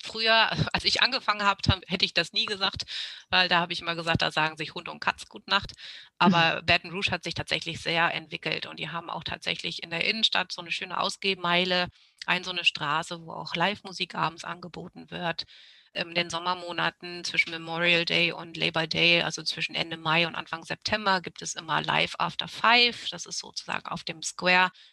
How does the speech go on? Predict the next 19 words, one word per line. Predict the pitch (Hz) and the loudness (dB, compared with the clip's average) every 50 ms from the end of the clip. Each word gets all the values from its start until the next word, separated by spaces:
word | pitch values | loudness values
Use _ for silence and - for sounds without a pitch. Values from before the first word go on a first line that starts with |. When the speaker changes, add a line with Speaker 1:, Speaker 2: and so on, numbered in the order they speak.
| _ - | _ -6
Speaker 1:
wird | - - 196 | -4 2 4
Live-Musik | 208 226 233 - 220 214 190 208 202 - 185 | 4 4 4 2 -4 -6 -2 -2 -2 0 0
angeboten | 175 180 190 185 175 180 175 175 - | -2 -2 -2 -6 -10 -10 -10 -10 -12
jeden | 175 170 170 170 170 170 - | -8 -6 -4 -4 -6 -8 -12
Freitag, | - - - 160 160 160 - 160 160 160 - | -8 -2 0 0 0 2 0 -2 -4 -4 -6
was | 165 160 - | -10 -8 -6
sehr, | 165 160 160 | -6 -6 -6
sehr | - 160 160 165 | -6 -8 -8 -8
hübsch | 170 160 - - | -4 -2 -2 -2
ist. | - 170 156 - - - - - - - - - - - - - | -2 -2 -6 -6 -10 -10 -12 -10 -10 -10 -10 -10 -12 -10 0 2
Ähm, | 175 170 170 170 170 170 170 165 165 160 | 4 4 4 2 0 -4 -6 -6 -8 -4
wir | - 170 | -2 0
haben | 170 170 170 170 160 - - - | 0 0 -2 -8 -12 -14 -16 -18
eine | - 175 185 175 - | -16 -16 -18 -6 -4
tolle | - - 185 190 196 202 - - 160 - | 0 2 4 6 6 6 4 4 2 2
Bandbreite | - 165 180 - - - 170 170 - - - | 2 2 0 0 -2 -2 0 2 2 2 2
an | - | 0
verschiedenen | - 170 165 - - 185 175 170 175 180 170 160 | -2 -2 0 0 0 -2 -6 -10 -12 -14 -14 -14
Hotels. | 170 170 - - 196 202 214 220 226 - - - | -8 -6 -2 2 4 4 4 4 0 -2 -8 -12